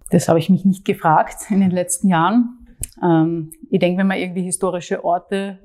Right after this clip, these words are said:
äh, wenn man sich davor fürchtet oder vor Objekten, ist man wahrscheinlich nicht richtig im Museum. Aber wenn man die Frage anders liest, dann, man macht sowas ja nicht allein, ne?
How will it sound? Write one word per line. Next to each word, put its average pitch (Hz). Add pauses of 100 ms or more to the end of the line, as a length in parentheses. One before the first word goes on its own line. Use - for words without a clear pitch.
äh, 180
wenn 175
man 175
sich -
davor 185
fürchtet 214
oder 180
vor 185
Objekten, 175
ist 180
man 170
wahrscheinlich 170
nicht 180
richtig 175
im 185
Museum. 185 (720)
Aber 175
wenn 180
man 175
die 175
Frage 165
anders 185
liest, 190
dann, 180
man 165
macht 165
sowas 170
ja 170
nicht 165
allein, 151
ne? 156